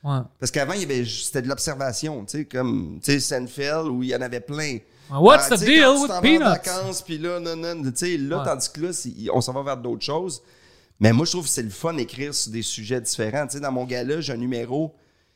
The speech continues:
Speaker 2: que je vais faire, euh, le gala de Laurent, je parle d'infidélité.
Speaker 1: Oh !
Speaker 2: Tu sais, c'est touché, puis je, tu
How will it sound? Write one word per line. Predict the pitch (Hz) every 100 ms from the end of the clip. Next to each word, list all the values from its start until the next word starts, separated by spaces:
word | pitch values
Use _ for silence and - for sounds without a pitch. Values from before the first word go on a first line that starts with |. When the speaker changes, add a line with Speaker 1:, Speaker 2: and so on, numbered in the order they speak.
| _ _ -
Speaker 2:
que | 117
je | 104
vais | 110
faire, | - 135 135
euh, | 117 113 107 92 82 - - - -
le | 117
gala | 120 127
de | 127
Laurent, | 113 143 160
je | -
parle | 131 131
d'infidélité. | 127 - 120 107 92 135 101 - _ -
Speaker 1:
Oh ! | 143 208 180 104 - _ _ _ -
Speaker 2:
Tu | 123
sais, | 113
c'est | - 131 120
touché, | - 180 180
puis | - 117
je, |
tu | 113